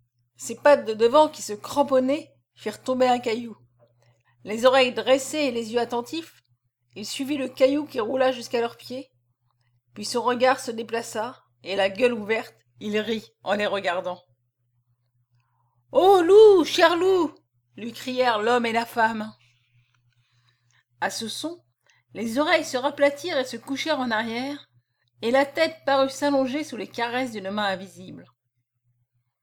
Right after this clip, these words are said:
Ils le regardèrent, ramper à reculons dans le fourré, puis continuèrent leur marche.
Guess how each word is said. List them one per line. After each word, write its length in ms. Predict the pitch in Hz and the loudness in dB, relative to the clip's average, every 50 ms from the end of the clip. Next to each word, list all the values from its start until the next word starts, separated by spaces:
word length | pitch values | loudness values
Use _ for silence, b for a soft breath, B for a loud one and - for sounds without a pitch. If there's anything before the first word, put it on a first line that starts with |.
| _ _ _ _ _ _ _ _ _ _ _ _ _ | _ _ _ _ _ _ _ _ _ _ _ _ _
Ils 160 | - 240 262 | -2 2 6
le 60 | 285 294 | 6 8
regardèrent, 880 | 277 294 294 285 311 294 285 269 302 294 277 269 254 233 202 - - _ _ _ _ _ | 8 6 6 8 6 6 6 4 4 4 4 4 2 -2 -4 -8 -14 _ _ _ _ _
ramper 400 | - 190 208 254 269 254 - 349 | -10 -4 0 0 0 0 4 6
à 120 | 294 277 269 | 6 6 8
reculons 440 | 262 277 269 - 294 294 285 285 277 | 6 4 0 -2 -4 -2 0 0 0
dans 100 | 247 247 | 0 -2
le 120 | 240 247 | -4 -4
fourré, 480 | 240 - - 262 240 247 254 262 254 - _ _ _ _ _ _ _ _ _ _ | -8 -10 -10 -10 -6 -6 -6 -6 -6 -10 _ _ _ _ _ _ _ _ _ _
puis 120 | - 220 | -18 -14
continuèrent 500 | - - 262 254 - 254 254 247 220 220 | -8 -8 -8 -6 -4 -4 -2 -2 0 0
leur 180 | 226 208 214 220 | 0 -2 -2 -2
marche. 520 | 185 - - - - - - - - _ | -4 -6 -6 -12 -18 -20 -20 -20 -20 _